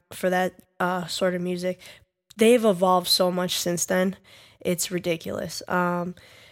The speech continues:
but I love that they still, um, they still hold true to their past, and I'll, I'll explain what I mean by that. I mean that they don't look at their older albums and say, "Oh, we're too good to play that now."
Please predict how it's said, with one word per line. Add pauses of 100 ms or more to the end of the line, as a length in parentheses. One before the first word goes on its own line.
(240)
but
I
love
that
they
still,
um, (400)
they
still
hold
true
to
their
past,
and
I'll,
I'll
explain
what
I
mean
by
that.
I
mean
that (380)
they
don't
look
at
their
older
albums
and
say,
"Oh,
we're
too
good
to
play
that
now."